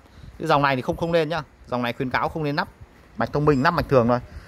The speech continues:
Bởi vì hệ mười hai, mười hai ấy thì là có một bình thôi. Sẽ không bao giờ sợ là đo sai. Còn nếu hệ hai tư là hay lắp nối tiếp hai bình thì nó xảy ra tình trạng là lệch điện, bởi vì nội trở bình nó khác nhau mà.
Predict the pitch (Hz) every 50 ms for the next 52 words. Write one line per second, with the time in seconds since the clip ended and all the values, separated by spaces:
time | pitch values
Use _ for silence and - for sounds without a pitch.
0 | - - - 117 120 131 143 139 139 135 160 165 147 156 139 139 156 170 165 160
1 | 156 147 143 143 165 180 175 170 156 156 - - 135 123 120 120 - 160 156 147
2 | 139 156 147 131 135 147 147 143 - - - - - - - - 160 165 - 202
3 | 185 175 156 143 135 127 - 160 - - 123 120 131 143 151 147 - 175 160 160
4 | 156 139 120 - 123 120 127 135 156 170 - 151 151 147 143 - 175 165 147 131
5 | 123 127 156 151 147 151 180 - 156 139 151 - 214 226 180 165 151 143 139 131
6 | 113 107 98 - - - - - - - - - - 127 135 143 - 139 120 135
7 | 135 151 131 120 156 131 110 120 120 135 131 - - 165 165 127 - - 110 120
8 | 101 107 123 139 120 120 - 139 117 110 117 127 117 123 156 175 170 165 147 127
9 | 107 92